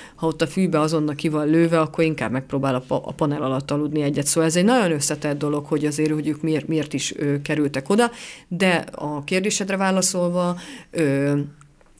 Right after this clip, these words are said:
mindenképpen a, a visszaszoktatás, egy ilyen, ö, szóróetetéssel való visszaszoktatás,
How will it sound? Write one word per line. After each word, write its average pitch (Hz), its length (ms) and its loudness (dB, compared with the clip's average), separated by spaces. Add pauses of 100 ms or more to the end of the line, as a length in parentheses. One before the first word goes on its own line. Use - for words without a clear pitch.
mindenképpen 175 540 4
a, 139 120 -2
a 143 100 -8
visszaszoktatás, 190 800 -2
egy 160 100 -6
ilyen, 151 200 0
ö, 156 420 -2
szóróetetéssel 147 760 -2
való 147 180 -4
visszaszoktatás, 170 920 -2